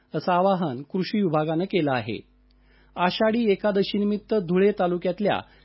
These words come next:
श्री क्षेत्र रानमळा ते श्री क्षेत्र पंढरपूर पायी दिंडी विठूनामाच्या गजरात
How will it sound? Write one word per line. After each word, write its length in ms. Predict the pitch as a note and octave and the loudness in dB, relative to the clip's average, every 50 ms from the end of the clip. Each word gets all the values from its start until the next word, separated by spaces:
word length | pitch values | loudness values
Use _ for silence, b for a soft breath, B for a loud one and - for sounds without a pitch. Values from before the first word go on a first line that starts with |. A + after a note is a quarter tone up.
| b - - | b -8 -4
श्री 140 | - G3+ G#3+ | -2 -2 -2
क्षेत्र 480 | G3 - - - G#3+ G#3+ - A3 A3 G#3 | -2 -2 0 0 0 0 2 0 0 2
रानमळा 460 | G3+ F3+ F3 F#3 F#3 F#3+ G3 G3 G3+ | 2 2 2 0 0 0 0 0 0
ते 160 | G3 - G3+ | 0 0 -2
श्री 220 | F#3+ - - F#3+ F#3+ | -2 -2 -4 -4 -4
क्षेत्र 380 | F#3 - - G3+ F#3+ - G3+ | -6 -4 -4 -4 -2 -2 -4
पंढरपूर 580 | F#3 - F#3+ F3+ F3 E3+ F3+ F3 F3 - G3 G3 | -4 -2 0 0 2 2 0 -2 -2 -2 -4 -4
पायी 300 | F#3 - F3 E3 E3+ F3+ | -2 0 0 2 2 2
दिंडी 340 | F3 F3+ F3+ F#3 F3 F#3+ G3 | 0 0 -2 0 -2 -2 -2
विठूनामाच्या 680 | F3+ F3+ E3+ - - G3+ F#3+ F3 F3 F3 D#3+ - E3 | -2 -4 -4 -4 -4 -2 -2 -2 -2 -4 -4 -4 -2
गजरात 380 | D3+ E3+ E3+ F3+ F#3+ F#3 B2 | -2 -2 -2 0 0 0 -2